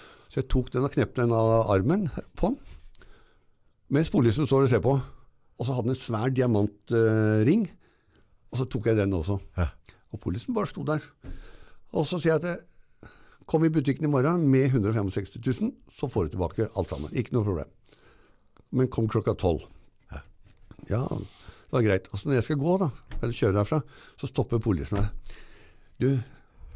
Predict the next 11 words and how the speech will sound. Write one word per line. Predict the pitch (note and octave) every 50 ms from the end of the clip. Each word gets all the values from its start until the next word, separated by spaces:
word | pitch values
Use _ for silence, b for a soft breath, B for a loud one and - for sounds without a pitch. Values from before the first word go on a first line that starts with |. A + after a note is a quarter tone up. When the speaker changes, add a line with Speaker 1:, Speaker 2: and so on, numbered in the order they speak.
| B B B B B
Speaker 1:
Espen", | - G#2 - - C3 A2+ B B B B B -
eller | A2 A2 A#2
Li, | A2 G#2+ A2+ A2+ A2
sier | - - F#2 F2+ F#2 F2+
hun. | E2 - -
Speaker 2:
Ja. | - F#2 E2+
Speaker 1:
Så, | - - C#3 A2+ - - - b b b b b b b b b b b b _ _ _ _ _ _ _ _ _ _ _ _ _ _ _ _ -
"Hvis, | B2 A#2+ - - -
vi | - A2 A#2 A#2 A#2+
blir | B2 C#3 C3
stående | - - - C#3+ A2 F#2+ F2+